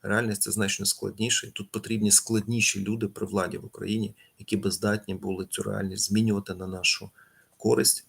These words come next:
і будувати державу, будувати інституції, е, захищ-, будувати оборону, виробляти державну стратегію. Не з цими людьми нам вдасться перемогти, тому що вони просто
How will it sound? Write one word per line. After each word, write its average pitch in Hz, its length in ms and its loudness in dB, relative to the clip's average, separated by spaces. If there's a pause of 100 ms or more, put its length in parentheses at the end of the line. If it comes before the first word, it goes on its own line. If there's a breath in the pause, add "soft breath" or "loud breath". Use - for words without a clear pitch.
і - 80 -4
будувати 101 760 -2
державу, 107 420 0
будувати 101 600 0 (460 soft breath)
інституції, 104 880 4 (500 soft breath)
е, 92 720 -2
захищ-, - 600 8
будувати 110 440 6
оборону, 107 640 4 (100)
виробляти 107 440 6 (100)
державну 101 520 6
стратегію. 101 720 4 (840 soft breath)
Не 110 200 6
з - 200 12
цими 110 240 6
людьми 101 440 4 (520)
нам 101 400 -2 (1200)
вдасться 107 420 6
перемогти, 110 560 0
тому 104 240 2
що 104 220 0
вони 107 440 2
просто 107 580 2